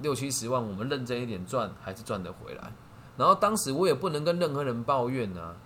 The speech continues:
因为我的工作是生涯规划师、欸，去跟他讲、啊，我创业失败还能看啊，对吧？但我有没有否定？也没有啊。人家说怎么收起来？我说合约到了，这是事实。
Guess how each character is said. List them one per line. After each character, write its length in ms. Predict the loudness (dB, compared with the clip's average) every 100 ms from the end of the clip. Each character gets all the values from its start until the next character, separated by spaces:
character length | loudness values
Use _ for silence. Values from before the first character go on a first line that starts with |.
| -20 -6
因 120 | 0
为 80 | 2
我 80 | 2
的 100 | 0
工 220 | -2 -4
作 140 | 0 0
是 100 | 0
生 220 | 0 -2
涯 120 | -2
规 160 | 0 -2
划 240 | 0 0
师、 220 | -2 -6 -4
欸， 60 | -4
去 100 | 0
跟 100 | 0
他 80 |
讲、 120 | 2 2
啊， 40 |
我 140 | 4
创 180 | 4 4
业 80 | 4
失 200 | 4 4
败 100 | 4
还 140 | 4
能 180 | 4 0
看 300 | 4 6 6
啊， 160 | 0 -4 -10 -20 -20 -20 -20 -20 -14 -2
对 100 | 0
吧？ 220 | 0 -4 -12 -20 2
但 120 | 4
我 120 | 8 8
有 60 |
没 80 | 8
有 80 | 2
否 200 | 0 -2
定？ 220 | -2 -6 -8 -18 -14
也 100 | -4
没 220 | -2 -2 0
有 100 | 0
啊。 80 |
人 80 | 0
家 60 | 2
说 140 | 2
怎 80 | 2
么 40 |
收 160 | 0 0
起 140 | 0
来？ 60 | 0
我 40 |
说 80 | 0
合 140 | -2 -2
约 140 | -2
到 240 | 0 0
了， 40 | -2
这 100 | -6
是 80 | -6
事 240 | -4 -4
实。 160 | -4 -8